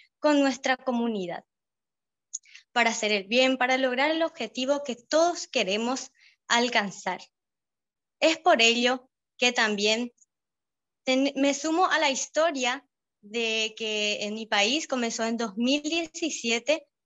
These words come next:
con el proyecto ucuá, que constituye lazos de agua en mi país.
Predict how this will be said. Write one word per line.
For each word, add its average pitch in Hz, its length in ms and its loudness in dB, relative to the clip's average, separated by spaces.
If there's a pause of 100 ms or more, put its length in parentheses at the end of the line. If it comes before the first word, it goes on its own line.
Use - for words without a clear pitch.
(140)
con 277 200 2
el 294 220 0
proyecto 233 680 -2
ucuá, 262 540 0 (400)
que 262 120 2
constituye 254 600 0
lazos 294 480 0
de 285 180 0
agua 330 400 0
en 233 220 -6
mi 233 120 -4
país. 196 480 -8